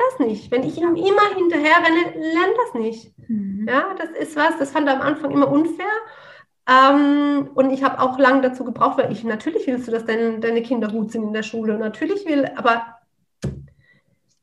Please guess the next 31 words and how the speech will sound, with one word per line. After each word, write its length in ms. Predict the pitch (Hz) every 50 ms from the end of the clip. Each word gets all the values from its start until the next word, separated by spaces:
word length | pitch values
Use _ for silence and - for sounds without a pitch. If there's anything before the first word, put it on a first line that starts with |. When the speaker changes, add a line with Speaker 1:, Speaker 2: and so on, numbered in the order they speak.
| _ -
Speaker 1:
ja, 500 | 254 247 226 220 220 214 - - - - -
also 320 | 254 233 247 240 233 -
irgendwann 280 | - 277 285 285 285 277
mal 220 | 285 277 269 262 254
willst 260 | 277 285 277 277 -
du 60 | 277
ja, 120 | 269 254
dass 160 | 247 262 254 254
sie 80 | 247
selbstständig, 680 | - 226 214 220 220 - - 226 233 233 226 - - -
äh, 200 | 240 233 226 233 - -
ähm, 280 | 240 240 233 233 233
dass 120 | 233 233 226
sie 160 | 226 226 226
selbstständig 680 | 226 233 220 220 214 - - 233 226 220 214 214 - -
sind. 340 | 226 208 208 208 214 214 214 -
Und, 460 | - 233 226 226 220 220 220 220 220 -
ähm, 360 | - 220 220 220 220 226 214 208
ich 80 | -
glaub, 180 | - 240 220 220
das 120 | 254 247 -
funktioniert 460 | - 226 233 - 226 220 214 202 -
nicht, 180 | 240 262 262 262
wenn 140 | 247 247 247
du 60 | 247
immer 260 | - 233 233 233 240
so 260 | 247 247 247 247 247 - - 277
<laughs> 140 | 285 - -
hinterherkommst. 840 | _ - 254 247 247 240 240 208 214 214 - 240 233 226 - - - - - - -
Speaker 2:
Ja. 560 | 285 320 226 180 220 233 240 - - - 254 302
<laughs> 720 | 466 - - - 339 285 262 311 339 285 330 349 302 349